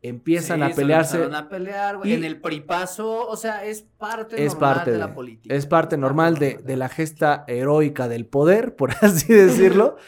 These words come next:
Speaker 2: <laughs>
Speaker 1: pero es lo que va a pasar. Entonces, lo que, lo que tenemos que ver es preparar ese te-, terreno y lo que estamos viendo precisamente y re-, eh, recordando nuevamente cómo empezamos, eh, a hablar de este tema sobre San-, eh,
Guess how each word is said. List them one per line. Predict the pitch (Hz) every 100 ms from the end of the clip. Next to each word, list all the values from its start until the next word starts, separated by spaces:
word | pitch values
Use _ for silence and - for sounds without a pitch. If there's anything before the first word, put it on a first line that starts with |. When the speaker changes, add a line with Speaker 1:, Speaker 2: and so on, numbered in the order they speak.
| -
Speaker 2:
<laughs> | _ _
Speaker 1:
pero | 165 180
es | 180
lo | 196
que | 196
va | 180
a |
pasar. | 170 165 160
Entonces, | - 156 196 180 175 - - _ _ _
lo | 120 120
que, | 131 135
lo | 139 131
que | 131
tenemos | 147 160 170
que | 170
ver | 170 170
es | 139
preparar | 143 135 - 127 139
ese | 143 139
te-, | 135 139
terreno | 147 147 151 151
y | 214 220 220 - _
lo | - 123
que | 120
estamos | 110 151 175
viendo | 160 170 165
precisamente | 147 143 143 139 139
y | -
re-, | 117 120 117 113 -
eh, | 117 113 104
recordando | 110 110 117 165 165
nuevamente | 156 151 151 143
cómo | 135 139
empezamos, | 135 127 127 131 127 -
eh, | 107 104 104
a | -
hablar | 107 127 131
de | 135
este | 135
tema | 131 131 117
sobre | 101 98
San-, | 110 135 -
eh, | 117 110 107 101 101